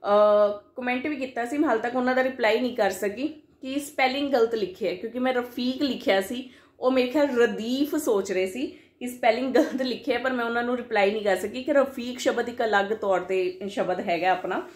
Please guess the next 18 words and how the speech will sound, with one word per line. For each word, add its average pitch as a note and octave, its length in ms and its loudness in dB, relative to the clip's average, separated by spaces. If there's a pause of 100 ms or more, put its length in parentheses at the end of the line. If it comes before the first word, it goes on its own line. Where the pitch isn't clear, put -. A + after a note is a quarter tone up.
(260)
ਉਰਦੂ A3 260 0
ਭਾਸ਼ਾ G3 360 2
ਦਾ, F#3+ 380 0
ਅਹ, F#3 80 -2
ਜਿਹੜਾ F#3 220 2
ਇਹ F#3 100 2
ਸ਼ਬਦ F#3 380 0
ਹੈ, A#3 160 2 (100)
ਹਮਸਫਰ G#3+ 440 0
ਸਾਥੀ G#3+ 600 -4 (400)
ਜਾਂ G#3+ 160 6
ਦੋਸਤ, F#3 380 0
ਜਿਸ F#3 220 0
ਦਾ F#3 100 2
ਇਸ F3+ 120 2
ਦਾ F#3+ 220 -2 (240)
ਆਨਸਰ F3 340 -6
ਹੈ। D#3+ 160 -16